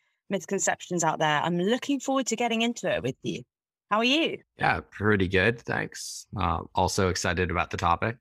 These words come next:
Speaker 2: Also excited that you and I finally got to meet in person last night at a meeting. So that was fun and exciting.
Speaker 1: Yeah, you weren't just a floating head. So, um, we can confirm that Dan has a body, everyone.
Speaker 2: Very good. I'm,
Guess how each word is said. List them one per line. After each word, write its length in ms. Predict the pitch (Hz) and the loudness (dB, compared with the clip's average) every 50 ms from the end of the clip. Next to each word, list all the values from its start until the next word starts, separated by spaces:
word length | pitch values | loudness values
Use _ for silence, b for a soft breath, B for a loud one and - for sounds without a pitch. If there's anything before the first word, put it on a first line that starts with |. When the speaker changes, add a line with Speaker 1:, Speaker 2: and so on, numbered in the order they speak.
| _ _ - | _ _ 0
Speaker 2:
Also 260 | 104 104 - 117 107 | 0 2 4 4 2
excited 480 | 98 95 - - 98 92 98 98 90 - | 2 2 0 0 2 2 2 2 2 2
that 280 | 87 87 85 - _ - | 0 0 0 -2 _ -4
you 220 | 104 101 95 95 | -2 0 2 2
and 80 | 92 87 | 2 2
I 140 | 87 87 87 | 2 2 0
finally 360 | - 92 90 85 82 82 85 | 0 -2 -2 0 -2 -2 -2
got 200 | 85 82 - - _ - | -2 -4 -6 -6 _ -10
to 100 | - 95 | -4 -2
meet 240 | 90 87 85 - - | -2 -2 -2 -2 -4
in 120 | 87 82 | -6 -6
person 460 | - 95 85 80 - 95 95 107 120 - _ _ _ _ - | -2 -2 -2 0 0 0 -2 -2 -2 -8 _ _ _ _ -2
last 400 | 90 82 78 - - - - - | -2 -2 -2 -4 -10 -10 -8 -6
night 260 | - 82 90 - - _ - | -4 -4 -4 -4 -6 _ -4
at 140 | 87 85 85 | -2 -2 0
a 40 | |
meeting. 420 | 82 82 85 82 90 92 104 127 - _ _ _ _ _ _ _ | 0 -2 0 0 0 0 0 -2 -8 _ _ _ _ _ _ _
So 140 | _ - 95 | _ -2 0
that 220 | 92 85 - - 87 | 2 2 2 0 0
was 340 | 85 82 80 78 - - _ _ _ _ _ _ _ | 0 -2 -2 -4 -8 -12 _ _ _ _ _ _ _
fun 220 | - 95 85 82 | -2 -2 0 0
and 120 | 78 78 78 | 0 -2 -4
exciting. 460 | 78 - - 80 80 80 87 110 - _ _ _ _ _ _ _ _ - | -6 -6 -4 -4 -2 -2 -4 -6 -8 _ _ _ _ _ _ _ _ -10
Speaker 1:
Yeah, 140 | 180 175 165 | -4 -4 -2
you 160 | 175 190 196 | 0 0 0
weren't 240 | 202 214 214 202 185 | 2 2 2 0 0
just 340 | 190 196 185 - - - - | -2 -4 -6 -6 -6 -4 -4
a 300 | 180 165 170 165 165 160 | -4 -2 -2 -2 -2 -4
floating 380 | - - 185 175 165 - 156 156 | -4 -4 -6 -4 -4 -4 -6 -4
head. 320 | 151 160 147 139 143 160 - - - _ _ _ _ - | -4 -4 -4 -6 -6 -10 -14 -18 -18 _ _ _ _ -8
So, 380 | - - 147 147 147 147 147 | -2 2 4 4 4 4 4
um, 220 | 151 151 147 147 160 | 4 2 2 2 0
we 100 | 175 - | -2 0
can 140 | - 175 | -2 -4
confirm 480 | 165 - 170 160 - 180 170 170 160 156 | -2 -2 -4 -2 0 0 2 2 2 2
that 140 | 151 - - | 0 0 0
Dan 460 | 170 160 156 151 151 147 143 143 147 - | 0 0 2 2 0 0 -2 -2 -6 -2
has 200 | - 160 151 147 | -2 -2 -2 0
a 40 | 151 | 0
body, 400 | 156 143 139 131 131 139 - - - | 0 0 0 0 -2 -4 -4 -8 -10
everyone. 340 | 151 131 139 139 135 139 147 _ _ - | -8 -4 -2 -2 -2 -2 -4 _ _ 0
Speaker 2:
Very 240 | 95 101 92 90 87 | 2 4 4 4 4
good. 240 | 90 82 80 - 101 - | 4 2 2 0 -4 -8
I'm, 80 | - | -8